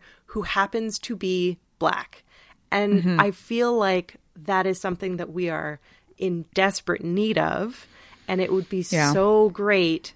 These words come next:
Speaker 1: if more mainstream fantasy writers could start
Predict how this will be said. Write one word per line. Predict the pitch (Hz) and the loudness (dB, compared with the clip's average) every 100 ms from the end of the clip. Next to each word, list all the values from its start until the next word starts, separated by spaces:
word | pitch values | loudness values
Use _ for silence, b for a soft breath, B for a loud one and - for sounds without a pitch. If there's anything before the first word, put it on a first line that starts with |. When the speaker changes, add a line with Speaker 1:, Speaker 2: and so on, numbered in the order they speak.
| _ - | _ -2
Speaker 1:
if | 226 | -2
more | 254 277 285 | -2 -2 0
mainstream | 226 220 214 - 208 190 | 0 0 -2 -2 -2 -2
fantasy | 202 202 196 208 175 | -2 -2 -2 -4 -4
writers | 165 165 160 156 - | -2 -2 -2 -4 -8
could | - 185 - | -6 -6 -4
start | - 170 160 | -2 0 0